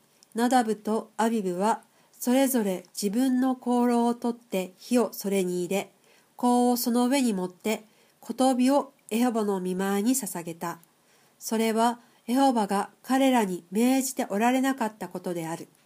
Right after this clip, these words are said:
二節。すると火がエホバの御前から出てきて、彼らを焼き尽くしたので、彼らはエホバの御前で死んだ。B、私たちは聖堂の祭壇と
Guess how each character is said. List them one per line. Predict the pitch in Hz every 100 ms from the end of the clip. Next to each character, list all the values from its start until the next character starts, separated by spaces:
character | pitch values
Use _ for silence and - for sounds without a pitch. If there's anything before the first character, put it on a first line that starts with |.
| _ _ _ _ 233
二 |
節。 | 233 247 - 170 - _ _ _ _ -
す | - 247
る | 247
と | 247 247 240 - _ -
火 | 269
が | 254 220 - -
エ | 240
ホ | 269
バ | 247
の | 214 185
御 | 190
前 | 214 220
か | 220 202
ら | 202
出 | 214
て | 226
き | 220 -
て、 | 180 175 - _ _ _
彼 | 254 262 254
ら | 214
を | 190
焼 | 180 180 220
き | -
尽 | -
く | 262
し | -
た | 202
の | 180
で、 | 165 - - _ _ _ _ -
彼 | - 254 240
ら | 202 190
は | 233 - - _ _
エ | - 262
ホ | 262
バ | 220
の | 196 175
御 | 175
前 | 196 214 208
で | 190
死 | - 208
ん | 196
だ。 | 165 - _ _ _ _ _ _ _ _ _ _ -
B、 | 226 208 - _ _ _ _ _ -
私 | 185 240 269 269
た | 247
ち | -
は | 185 208 202 _ _ -
聖 | - 254 262
堂 | 262 254
の | 254 254
祭 | 254 240 233
壇 | 240 226
と | 214 240 240